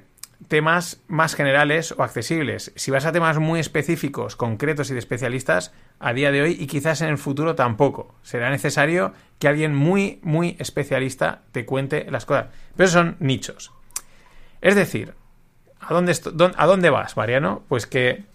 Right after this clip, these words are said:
creo que la clave está en que los finpics sean más finpics todavía. Es decir, con más guasa,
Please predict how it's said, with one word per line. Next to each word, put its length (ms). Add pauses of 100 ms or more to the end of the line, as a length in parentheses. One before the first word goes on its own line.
(560)
creo 280
que 120
la 100
clave 280
está 360
en 160
que 80
los 220
finpics 580
sean 420
más 300
finpics 540
todavía. 500 (600)
Es 120
decir, 420 (280)
con 160
más 160
guasa, 520